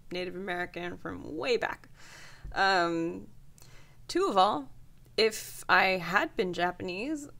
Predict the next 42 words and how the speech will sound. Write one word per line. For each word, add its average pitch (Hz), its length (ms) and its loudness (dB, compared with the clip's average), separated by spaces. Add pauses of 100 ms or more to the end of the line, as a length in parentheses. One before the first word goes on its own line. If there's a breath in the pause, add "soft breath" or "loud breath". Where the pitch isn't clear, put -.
(160)
I 208 240 6
would 208 280 -2
have 220 120 -4
thought, 220 320 2 (140)
"Wow, 330 460 2 (680)
they 214 220 2 (180)
have 311 80 2
a - 60 -2
really 311 400 0
hard 311 240 -4
time 415 300 -4
hereabouts." 185 760 -6
And 202 240 -2
three 330 200 0
of 196 120 -2
all, 190 240 2
I 214 140 0
was 190 180 -4
like, 180 320 -2
"You 508 240 -8
little," 330 800 -4 (500)
et 247 140 -2
cetera. - 400 0
<laughs> - 40 -2 (1200 loud breath)
Um, 226 500 2 (120)
you 240 140 -6
know, 185 140 -2
of - 420 -16
course, - 260 -6
we 180 60 -4
were 180 100 -4
the 175 80 -8
same 160 280 -4
age, 180 280 -8
but - 260 -6
I 302 100 2
knew 403 160 2
that 415 140 0
this 285 180 -6
was - 180 -8
really 214 320 -6
weird. 170 520 -6